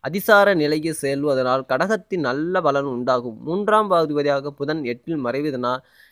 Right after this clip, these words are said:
நியாயமாக கிடைக்க வேண்டிய உதவி கூட பொறுமையாக கொண்டு வருவீர்கள். தடுக்கப்பட்டு கிடந்தாலும் போகும், போகும்போது இருந்தாலும் சூரியன் சகல சாணத்தின் பார்வையினால் தனி ஒருவனாக சாதித்து காட்டுவீர்கள். மற்றவர்கள் உதவி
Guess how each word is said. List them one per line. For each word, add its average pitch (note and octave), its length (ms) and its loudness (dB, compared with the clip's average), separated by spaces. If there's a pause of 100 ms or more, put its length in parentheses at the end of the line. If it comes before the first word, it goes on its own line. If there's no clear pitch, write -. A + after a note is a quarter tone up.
(120)
நியாயமாக F#3 640 4
கிடைக்க D3 360 -4
வேண்டிய D3 440 0
உதவி D3+ 320 -2
கூட C#3 260 -6
பொறுமையாக D3+ 880 -2
கொண்டு B2+ 200 -4
வருவீர்கள். A#2 400 -6
தடுக்கப்பட்டு F3+ 760 -2
கிடந்தாலும் C#3+ 600 0 (340)
போகும், D#3 420 0
போகும்போது F3 680 0
இருந்தாலும் C#3+ 600 0
சூரியன் E3+ 420 -4
சகல F#3+ 340 -2
சாணத்தின் E3+ 600 -2
பார்வையினால் D3 720 0
தனி D3+ 260 -2
ஒருவனாக C#3+ 600 0
சாதித்து E3 460 -4
காட்டுவீர்கள். A#2+ 600 -4
மற்றவர்கள் F3+ 720 -4
உதவி F3 240 -4